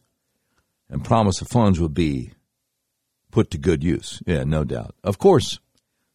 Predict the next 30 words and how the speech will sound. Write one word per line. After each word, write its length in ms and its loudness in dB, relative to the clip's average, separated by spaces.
of 80 -20
course, 220 2
the 140 4
F 100 4
B 120 4
I 120 6
does 160 0
not 180 4
deserve 380 0
a 20 -8
raise. 520 -4
Instead, 320 2
its 160 0
headquarters 560 2
should 200 0
be 140 -2
razed, 840 2
R 220 2
A 120 0
Z 200 2
E 220 0
D, 300 -6
and 500 0
the 80 -2
Bureau 640 4
completely 540 2
overhauled, 600 0
if 140 -6
not 340 -2
abolished. 680 -2